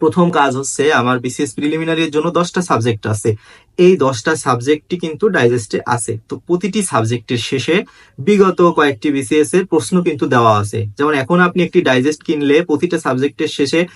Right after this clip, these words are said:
পঁয়ত্রিশতম থেকে ছেচল্লিশতম বিসিএস পর্যন্ত প্রিলির প্রশ্নটি পাবেন।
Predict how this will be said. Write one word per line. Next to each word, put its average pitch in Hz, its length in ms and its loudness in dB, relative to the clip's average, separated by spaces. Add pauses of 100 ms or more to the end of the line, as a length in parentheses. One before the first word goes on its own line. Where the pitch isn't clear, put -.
(220)
পঁয়ত্রিশতম 170 720 0
থেকে 151 420 2 (360)
ছেচল্লিশতম 175 640 0
বিসিএস 143 380 -2
পর্যন্ত 156 360 -4
প্রিলির 170 640 2
প্রশ্নটি 185 500 0
পাবেন। 101 380 -2